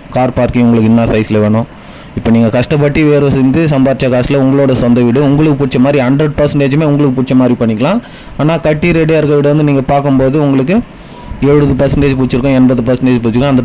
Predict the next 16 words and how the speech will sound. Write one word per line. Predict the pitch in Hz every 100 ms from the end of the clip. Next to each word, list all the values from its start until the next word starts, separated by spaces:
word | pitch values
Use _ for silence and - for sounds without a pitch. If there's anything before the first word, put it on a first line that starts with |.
| 151
டுவெண்ட்டி | 151 151 151
பர்சன்டேஜ் | 151 147 143 131
வந்து | 127 135 143
உங்களுக்கு | 131 139 -
சாட்டிஸ்ஃபைடா | 127 131 - 123 120
இருக்காது. | 107 104 131 165 131
லேண்ட்லேருந்து | 170 180 175 160 156
போறதால | 139 143 135
பாத்தீங்கன்னா, | 131 127 143 214 262 - - - -
ஹண்ட்ரட் | 139 160 175 160
பர்சன்டேஜ் | 165 170 170 147
உங்களுக்கு | 151 151 143
பிடிச்ச | 139 139
மாதிரி | 135 127
பண்ணிக்கலாம். | 123 117 151 139
அந்த | 135